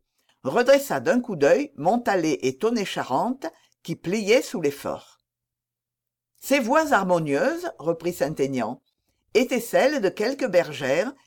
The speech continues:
qui avaient voulu, elles aussi, jouir de la fraîcheur des ombrages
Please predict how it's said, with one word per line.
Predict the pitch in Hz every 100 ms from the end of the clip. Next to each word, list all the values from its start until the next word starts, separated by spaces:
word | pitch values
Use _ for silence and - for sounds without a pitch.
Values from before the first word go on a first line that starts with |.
| _ -
qui | 220
avaient | 208 190
voulu, | 151 147 135 233 - -
elles | 262 277 175
aussi, | 170 - 226 214 - _ _ _ _
jouir | 117 190 233 254 277
de | 196
la | 147
fraîcheur | - 202 240 262 262
des | 175 160
ombrages | 135 123 113 139 208 247